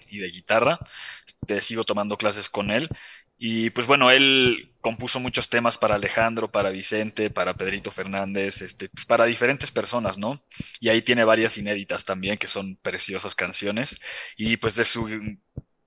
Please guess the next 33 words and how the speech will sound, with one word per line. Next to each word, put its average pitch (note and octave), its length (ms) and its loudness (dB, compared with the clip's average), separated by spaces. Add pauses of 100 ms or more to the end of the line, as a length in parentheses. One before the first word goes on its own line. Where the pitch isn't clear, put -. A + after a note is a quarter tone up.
de A2 160 0
su A#2+ 180 2
guía C#3 280 8
he, C3 300 8
he B2 320 6
aprendido A#2+ 420 2
mucho B2+ 400 0
y, A2 200 -6
pues, - 260 -2
ahí G#2 140 0
vamos, C#3 380 4
ahí A#2+ 120 2
vamos B2 280 2
dándole, A#2 500 0
dándole A2+ 420 2
duro. A#2+ 380 2 (400)
Y, G#2+ 100 -4
pues, - 160 0
sí, B2 180 4
todas C3+ 240 6
estas C3+ 220 0
canciones A#2+ 460 2
que G#2+ 80 -4
son A#2 200 -2
muy A#2 140 -2
conocidas, A#2 720 2 (300)
obviamente A2+ 600 2
tener A2 400 2 (560)
la G#2 240 2
dicha A#2 540 6
de G#2+ 140 -4
que G2+ 220 -2
alguien A2 460 0